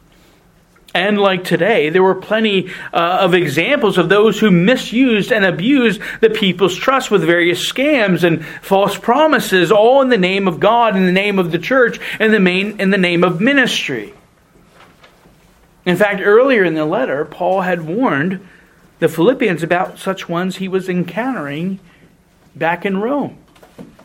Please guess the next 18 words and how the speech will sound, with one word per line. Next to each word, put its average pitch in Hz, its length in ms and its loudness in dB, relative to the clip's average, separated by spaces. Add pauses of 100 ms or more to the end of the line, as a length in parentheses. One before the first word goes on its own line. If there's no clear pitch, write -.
(1160)
Chapter 170 200 -12
one 175 180 0
fifteen, 202 440 -4
he 185 80 -4
says, 165 260 -2
"Those 196 260 0
who 180 180 0
proclaim 214 680 -2
Christ 214 400 0
from 190 160 2
envy 214 380 0
and 175 120 0
strife 247 480 -2 (220)
and 190 180 2
selfish 254 560 0
ambition, 196 760 0 (140)
not 196 340 2
sincerely." 240 840 -2